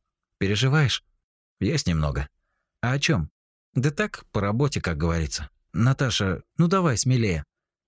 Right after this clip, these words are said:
Э, сколько человек вы убили сегодня?» «Двадцать два», хмуро ответила Натка. «Но как человек? Предателей?» «А они что, не люди?» «В биологическом смысле – да, человеческие существа», вздохнула Натка.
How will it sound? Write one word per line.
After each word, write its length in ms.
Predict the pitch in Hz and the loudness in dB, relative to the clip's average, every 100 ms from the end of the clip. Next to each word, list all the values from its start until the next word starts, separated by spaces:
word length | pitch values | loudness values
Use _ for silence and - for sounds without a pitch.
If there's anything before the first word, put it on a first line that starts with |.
| _ | _
Э, 160 | - 80 | -6 -2
сколько 460 | 92 - 180 170 156 | -2 -2 -2 -2 0
человек 400 | - 151 139 101 | 2 2 2 2
вы 160 | 104 | 0
убили 300 | 101 101 90 | 0 0 0
сегодня?» 420 | 82 87 82 76 - _ _ _ _ _ | 0 0 0 -4 -8 _ _ _ _ _
«Двадцать 480 | - 101 107 101 104 | -2 0 0 0 0
два», 320 | 98 87 71 - _ _ _ _ | 0 0 -2 -8 _ _ _ _
хмуро 440 | - 95 92 76 | -4 0 2 0
ответила 440 | 67 71 71 73 73 | 0 -2 -2 0 0
Натка. 480 | 73 67 - - - _ _ _ _ _ _ _ _ | 0 -2 -6 -10 -12 _ _ _ _ _ _ _ _
«Но 180 | 98 120 | 0 0
как 200 | 135 143 | 0 -2
человек? 600 | - 76 71 71 - - _ _ | 0 0 0 -2 -6 -14 _ _
Предателей?» 640 | - 131 151 143 78 69 _ _ _ _ _ _ _ _ _ | -4 0 0 0 -2 -4 _ _ _ _ _ _ _ _ _
«А 100 | - | -4
они 180 | 110 113 | 0 0
что, 280 | 113 - 104 | 0 0 0
не 240 | 95 107 | 2 2
люди?» 320 | 131 180 151 95 _ _ _ | 2 0 -2 -4 _ _ _
«В 120 | 101 | -2
биологическом 720 | 123 160 175 208 170 147 139 | 0 2 0 0 -2 0 0
смысле – 400 | 127 135 147 127 | 2 2 0 0
да, 360 | 107 82 65 - - _ | -2 -2 -4 -8 -18 _
человеческие 640 | - 104 117 - - 90 | -2 0 0 -2 -2 -2
существа», 680 | - 85 - - 71 62 62 - _ - | -2 -2 -2 -4 -4 -4 -6 -12 _ -4
вздохнула 580 | 80 67 71 - 73 67 | -2 0 -2 -2 0 0
Натка. 420 | 65 62 - | -2 -4 -10